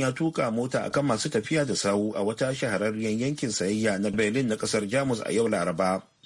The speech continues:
inda ya kashe akalla mutum guda tare da jikata wasu akalla guda takwas. Mai magana da yawun 'yan sanda, Thilo Kablet, ya ce mutumin ya shiga cikin mutane ne a bakin wani titi da misalin karfe goma da rabi na safe,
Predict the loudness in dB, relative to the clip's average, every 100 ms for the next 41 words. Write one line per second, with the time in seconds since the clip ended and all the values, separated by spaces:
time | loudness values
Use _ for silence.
0 | -20 -20 -6 -2 0 0 0 0 0 0
1 | -2 0 2 0 0 0 0 2 0 2
2 | 0 0 2 0 0 -2 -2 0 0 0
3 | 0 -2 -2 -2 0 0 0 0 -2 0
4 | 0 2 0 -6 -12 _ _ _ _ _
5 | _ -2 0 2 2 2 2 2 2 0
6 | -2 0 0 0 2 0 0 2 2 0
7 | -2 0 0 0 -4 -8 -12 _ -20 -18
8 | -2 0 2 2 2 2 4 4 4 2
9 | 4 0 0 -2 0 2 4 4 4 4
10 | 2 2 2 2 2 2 2 2 0 -2
11 | 0 0 2 2 4 4 2 2 0 0
12 | 0 2 2 2 2 2 2 0 2 2
13 | 2 2 2